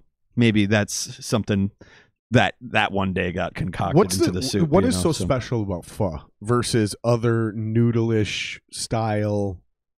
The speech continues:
Speaker 2: soups, I guess y-, we would refer to 'em?
Speaker 1: So, I mean, it's about the prep of the broth, I think, more than anything, because a lot of people, like, I've, my good friend Tony will say, "It's just fucking ramen, man."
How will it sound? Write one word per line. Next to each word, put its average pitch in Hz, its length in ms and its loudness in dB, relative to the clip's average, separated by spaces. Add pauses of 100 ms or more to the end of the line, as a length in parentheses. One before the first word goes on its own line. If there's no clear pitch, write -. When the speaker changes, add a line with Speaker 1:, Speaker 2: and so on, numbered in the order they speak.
(420)
Speaker 2:
soups, - 640 0
I 101 80 -6
guess 95 320 -8
y-, 76 100 -18 (340)
we 104 220 0
would 92 300 0
refer 98 300 -2
to 90 140 -2
'em? 87 160 -4 (1120)
Speaker 1:
So, 156 520 6
I 139 60 4
mean, 147 220 6
it's 156 140 2
about 175 280 4 (540)
the 113 240 2
prep - 400 4 (120)
of 104 320 -2
the 95 80 -6
broth, 104 480 0
I 87 80 -6
think, - 180 -4
more 90 160 -2
than 87 140 -4
anything, 95 360 -2
because 101 300 2
a 110 60 2
lot 143 180 6
of 151 80 2
people, 127 300 6
like, 107 200 2
I've, 113 260 4
my 110 220 4
good 101 220 2
friend 104 180 2
Tony 107 300 0
will 90 160 -4
say, 95 360 -2 (440)
"It's 120 140 -2
just 143 200 -2
fucking 135 420 2
ramen, 95 480 4
man." 90 340 0